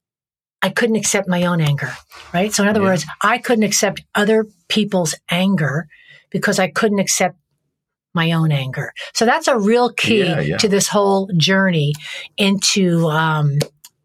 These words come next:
Speaker 2: Yeah, and we'll
Speaker 1: in emotional health.
Speaker 2: So we'll get to this. We get to the leadership applications,
Speaker 1: Okay.
Speaker 2: but we were all bottled up.
Speaker 1: Yes,
Speaker 2: And
Speaker 1: yes. I
Speaker 2: the
Speaker 1: was very bottled up.
Speaker 2: I was very bottled up. And the reason this is part of the emotionally healthy relationships, uh,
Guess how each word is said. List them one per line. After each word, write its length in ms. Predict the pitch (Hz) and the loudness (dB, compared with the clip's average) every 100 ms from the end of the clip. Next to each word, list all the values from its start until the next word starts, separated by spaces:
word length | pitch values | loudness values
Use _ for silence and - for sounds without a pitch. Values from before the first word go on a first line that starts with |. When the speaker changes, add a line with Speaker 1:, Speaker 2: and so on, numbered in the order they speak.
| _ _ | _ _
Speaker 2:
Yeah, 80 | 123 | -8
and 120 | 110 | -4
we'll 120 | 185 | -2
Speaker 1:
in 100 | 170 170 | -2 0
emotional 380 | 165 165 - 147 | 0 2 0 0
health. 220 | 165 160 | -2 0
Speaker 2:
So 80 | 214 | 0
we'll 80 | 147 | 0
get 120 | 110 | 0
to 60 | |
this. 100 | 104 | -2
We 60 | 90 | -2
get 80 | 98 | -2
to 60 | |
the 60 | 98 | -2
leadership 380 | 95 104 95 85 | -2 -2 -2 -2
applications, 520 | 82 80 - 101 190 | -2 -4 -2 -2 0
Speaker 1:
Okay. 80 | 175 143 | -2 -2
Speaker 2:
but 100 | 101 | 0
we 100 | 156 | 0
were 100 | 185 | 2
all 240 | 123 127 - | 2 0 0
bottled 360 | 113 104 90 87 | 0 0 0 -2
up. 180 | 80 - - - - - - | -2 -4 -16 -20 -20 -10 0
Speaker 1:
Yes, 240 | 226 175 | 0 2
Speaker 2:
And 360 | 120 110 104 214 | 2 2 4 2
Speaker 1:
yes. 400 | 220 196 - - - | 2 0 -2 -4 -4
I 140 | - | 0
Speaker 2:
the 60 | 214 | 0
Speaker 1:
was 140 | 190 | 2
very 380 | 170 156 185 170 | 2 2 2 2
bottled 380 | 151 151 147 147 | 0 0 -2 -2
up. 140 | 147 - - 76 | -4 -6 -12 -10
Speaker 2:
I 80 | 80 | -8
was 180 | 85 | -8
very 220 | - 71 - | -8 -8 -8
bottled 300 | - 73 - | -6 -6 -6
up. 160 | 101 - | -6 -4
And 80 | |
the 60 | 92 | -4
reason 320 | 104 143 120 | 0 0 0
this 140 | 104 101 | -2 -4
is 60 | |
part 260 | - 107 98 | -2 0 0
of 60 | |
the 60 | 95 | 0
emotionally 400 | 87 87 - 90 | 0 -2 -2 -4
healthy 140 | 87 | -2
relationships, 960 | 78 80 117 151 131 - 95 - - - _ _ _ _ - | -2 0 0 0 0 0 0 -2 -4 -4 _ _ _ _ 0
uh, 400 | 98 85 82 | 2 2 0